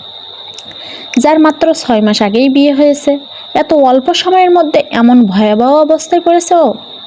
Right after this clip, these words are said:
ওর পুরো গল্প শোনার পরে আমি বুঝতে পেরেছি, পৃথিবীটা খুব নিকৃষ্ট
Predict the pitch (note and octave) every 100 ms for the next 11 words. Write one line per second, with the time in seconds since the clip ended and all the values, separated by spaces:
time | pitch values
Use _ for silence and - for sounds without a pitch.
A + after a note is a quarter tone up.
0 | - - - - - - - - B3 C4
1 | - A#3+ A3 G#3+ A3+ B3+ C4+ C4+ B3+ B3
2 | A3+ A3+ G#3+ G#3 G#3+ G#3+ - B3 A#3+ A#3+
3 | - G#3+ - - - - - - A3+ B3+
4 | B3+ B3+ B3+ - - C#4+ C#4+ - A3+ G#3
5 | - F#3+ F3+